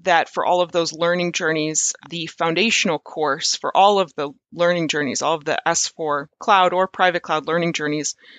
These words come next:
is this course S four C P zero one. So this planning strategies course that helps you get a full kind of comprehensive understanding of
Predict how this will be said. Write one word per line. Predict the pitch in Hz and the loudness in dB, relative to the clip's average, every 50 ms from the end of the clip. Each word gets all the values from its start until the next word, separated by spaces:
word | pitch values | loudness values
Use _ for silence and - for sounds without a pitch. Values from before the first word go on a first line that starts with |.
| - _ | -14 _
is | - 190 175 | -10 -4 0
this | 180 180 - | 0 0 0
course | - - - 170 160 165 165 - - - - _ _ _ - - _ - | -2 0 2 4 4 4 4 2 0 -2 -4 _ _ _ -20 -20 _ -2
S | 165 175 165 - | 0 2 2 2
four | - - 170 | 2 2 0
C | - - 170 156 | 0 0 -2 -4
P | - - - - 196 190 | -10 -12 -8 -6 -4 -4
zero | 175 160 165 156 151 151 147 | -2 0 2 2 2 2 0
one. | 147 156 160 147 143 135 120 | -2 -2 0 0 0 0 -2
So | - - 151 | -4 -4 -2
this | 147 151 - - _ - _ | -2 -4 -4 -4 _ -14 _
planning | - - 208 185 185 175 160 156 151 139 139 123 - | -2 2 4 6 6 6 6 4 2 0 -2 -4 -6
strategies | - - - 156 151 151 147 147 131 123 139 135 - | -6 -4 -2 0 0 0 0 -2 -4 -4 -4 -4 -6
course | - - - 147 123 - - - - - - - - - - - _ | -6 -4 -2 -2 -2 0 0 -2 -2 -4 -8 -16 -20 -20 -20 -8 _
that | - 175 165 - | 2 2 2 2
helps | - 185 170 - - - | 2 0 0 0 0 -2
you | 180 160 | -2 -2
get | 139 160 156 | 0 0 2
a | 147 143 | 2 0
full | - - - 202 185 180 175 170 165 156 143 | -2 -4 -2 0 2 2 2 2 0 -2 -4
kind | - - 170 160 | -6 -6 -4 -4
of | 151 - | -4 -2
comprehensive | - 185 165 - - 160 151 143 - 135 | -2 -2 -2 0 -2 -2 -2 -2 -2 -2
understanding | 143 147 143 156 160 - - 151 139 151 165 170 175 170 | -2 -2 0 0 0 0 2 2 0 0 0 0 0 0
of | 156 151 | -2 -4